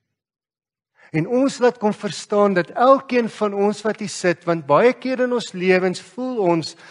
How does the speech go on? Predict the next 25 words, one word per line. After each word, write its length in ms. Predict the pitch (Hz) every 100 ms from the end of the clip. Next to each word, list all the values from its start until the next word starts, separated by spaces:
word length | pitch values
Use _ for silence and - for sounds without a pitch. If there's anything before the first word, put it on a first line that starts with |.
| -
dat 220 | - 165 185
ons 320 | 180 160 -
nutteloos 760 | 139 151 - 156 127 117 - -
is. 300 | _ - -
Daar's 240 | 208 208
mense 380 | 233 240 214 220
wat 180 | 208 202
so 120 | -
voel. 440 | 175 - 208 120 95 _ _ _ _ _ _ _ _ _ _ _ _ _
Maar 80 | 151
hierdie 340 | 147 240 262
gedeelte 560 | 226 214 170 175 165 147
sê 460 | - - 156 139 - - _ -
dat 240 | 175 170
in 320 | 214 220 233 196
Christus 1000 | - 160 139 - - 110 110 - - _ _ - -
en 120 | 170
deur 300 | 180 202 165
wat 280 | 151 240 -
God 420 | - 208 220 220
doen, 280 | 160 156 135 - -
is 200 | 156 - -
ek 340 | - 247 233 -
en 240 | 254 226 165
jy 340 | 151 151 135